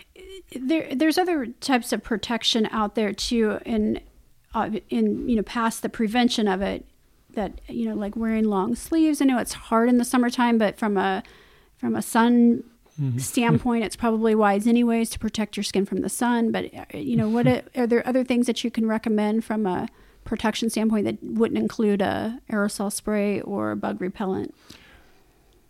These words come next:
Speaker 2: Well, Nicole, you're right. I mean, long, uh, long, um, sleeved shirts, loose fitting shirts, uh, long pants,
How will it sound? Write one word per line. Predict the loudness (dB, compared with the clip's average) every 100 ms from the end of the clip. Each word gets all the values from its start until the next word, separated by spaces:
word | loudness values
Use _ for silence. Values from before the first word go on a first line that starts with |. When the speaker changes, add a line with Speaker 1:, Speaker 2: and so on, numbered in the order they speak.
| _
Speaker 2:
Well, | 4 8 8 4
Nicole, | -2 2 6 8
you're | 8
right. | 6 6 4
I | 2
mean, | 2 2
long, | 2 2 2 0 -4 -12 -4
uh, | -2
long, | 2 2 2 2 0 0
um, | -2 -2 -6 -12 -12
sleeved | -6 2 2 2
shirts, | 0 2 2 2
loose | 0 0
fitting | 2 0 2 0
shirts, | 0 0 0 0 -2
uh, | -2 0
long | 0 2 0
pants, | 0 0 0 -2 -6